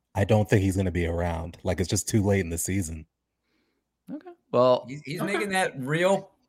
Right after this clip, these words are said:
Speaker 3: playoff push.
Speaker 2: this will be the part, and I'll give a pause for a second.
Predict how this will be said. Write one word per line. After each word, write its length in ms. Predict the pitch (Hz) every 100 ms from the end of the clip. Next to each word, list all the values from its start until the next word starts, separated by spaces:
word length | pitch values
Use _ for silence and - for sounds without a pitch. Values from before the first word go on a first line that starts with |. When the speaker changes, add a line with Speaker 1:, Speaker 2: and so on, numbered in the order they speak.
| _ _ -
Speaker 3:
playoff 520 | 165 165 156 139 -
push. 340 | - 143 90
Speaker 2:
this 180 | 135 156
will 80 | 208
be 120 | 180
the 80 | 170
part, 440 | - 147 139 151 -
and 100 | 131
I'll 100 | 123
give 120 | 123
a 60 | 127
pause 380 | - 117 117 120
for 140 | 127
a 40 | 123
second. 380 | 127 117 135